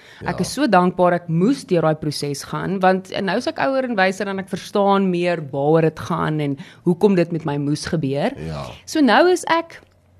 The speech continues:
Speaker 2: so dankbaar vir daai, ek was daai tyd en ek is nou so dankbaar vir wat dit vir my gebied het, wat ek geleer het, my mentor, al die mense wat ek kon ontmoet, wat ek van myself geleer het, dink ek is g-,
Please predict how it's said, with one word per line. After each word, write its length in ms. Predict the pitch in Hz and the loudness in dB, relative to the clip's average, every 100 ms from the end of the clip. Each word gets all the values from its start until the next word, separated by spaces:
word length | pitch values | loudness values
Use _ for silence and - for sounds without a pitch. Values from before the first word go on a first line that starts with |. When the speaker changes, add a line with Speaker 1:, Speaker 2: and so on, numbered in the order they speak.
| _ - - | _ -20 -12
Speaker 2:
so 340 | - 311 339 | -6 0 2
dankbaar 540 | 185 160 165 170 165 | 2 2 0 0 -2
vir 140 | 170 170 | -4 -2
daai, 520 | 147 151 151 147 147 _ _ _ _ - | 2 2 2 0 -6 _ _ _ _ -6
ek 100 | 185 | -2
was 160 | 202 202 | -2 -2
daai 220 | - 151 185 | 2 2 4
tyd 260 | 240 269 226 | 2 0 0
en 100 | 165 | -4
ek 120 | 160 | -6
is 120 | 156 | -6
nou 200 | 151 156 | -6 -6
so 180 | 160 196 | -4 -4
dankbaar 420 | 170 165 165 170 | -2 -4 -2 -4
vir 260 | 165 165 151 - - - _ - | -2 0 -2 -4 -20 -20 _ -2
wat 160 | 156 160 | 2 2
dit 120 | 165 | 2
vir 80 | 190 | -2
my 80 | 165 | -2
gebied 360 | 165 160 165 | -2 -2 -2
het, 200 | 185 185 | -2 -2
wat 120 | 143 - | -4 -10
ek 120 | - | -8
geleer 340 | 143 156 175 | -4 2 4
het, 340 | 175 165 165 - | 4 2 -4 -10
my 160 | 160 147 | -6 -4
mentor, 680 | 147 160 175 185 170 165 - - | -2 0 2 2 2 2 -2 -4
al 80 | |
die 80 | 165 | -2
mense 340 | 156 147 160 170 | 0 -2 -2 -2
wat 120 | 165 | -4
ek 60 | |
kon 140 | 165 170 | -2 -2
ontmoet, 640 | 165 160 160 175 175 - - - - - - - | -2 0 4 6 4 -4 -20 -20 -20 -20 -6 -4
wat 120 | 170 | -4
ek 80 | 165 | -4
van 100 | 156 | -8
myself 480 | 143 - 180 175 175 | -8 0 4 4 4
geleer 260 | 175 160 | 2 2
het, 100 | 160 | 2
dink 180 | 151 143 | -2 -4
ek 120 | 156 | -8
is 160 | 143 | -10
g-, 100 | - | -14